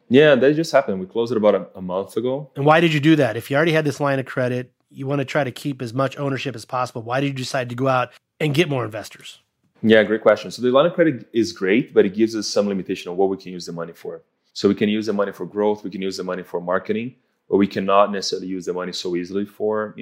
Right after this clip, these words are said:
Speaker 1: uh, programmers and doing the rebranding of the company, all this, like, longer term things.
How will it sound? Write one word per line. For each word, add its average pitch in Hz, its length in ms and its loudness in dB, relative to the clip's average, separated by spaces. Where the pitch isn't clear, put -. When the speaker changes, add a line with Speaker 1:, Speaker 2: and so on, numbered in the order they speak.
Speaker 1:
uh, 98 280 -4
programmers 107 920 0
and 87 180 -6
doing 104 200 4
the 95 100 4
rebranding 95 520 -2
of 87 80 -10
the 87 60 -14
company, 92 640 -8
all 104 180 4
this, 101 180 2
like, 92 180 -2
longer 95 320 -4
term 120 240 -6
things. 151 440 -8